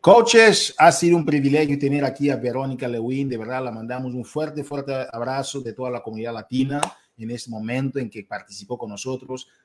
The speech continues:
Resumiendo, en este lunes de Movimiento Lat-, Latino hemos compartido las noticias calientes para la semana que no puedes olvidarte,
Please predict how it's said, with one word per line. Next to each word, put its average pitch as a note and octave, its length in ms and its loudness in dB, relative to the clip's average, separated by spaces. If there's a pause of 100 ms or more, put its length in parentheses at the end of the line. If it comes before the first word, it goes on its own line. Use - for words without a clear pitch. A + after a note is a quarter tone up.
(140)
Resumiendo, E3 920 -4
en C3 220 -6
este D3 200 -8
lunes C#3+ 300 -4
de C3+ 80 -10
Movimiento A#2+ 480 -8
Lat-, A2+ 240 -12
Latino B2+ 540 -6
hemos B2+ 180 -10
compartido A2 540 -12
las A2+ 200 -6
noticias F3 1000 -2
calientes C#3+ 840 2
para G#2+ 220 -8
la G#2 100 -10
semana B2+ 580 -8
que A2 100 -20
no A#2+ 180 -10
puedes A#2+ 240 -4
olvidarte, G#2+ 640 -10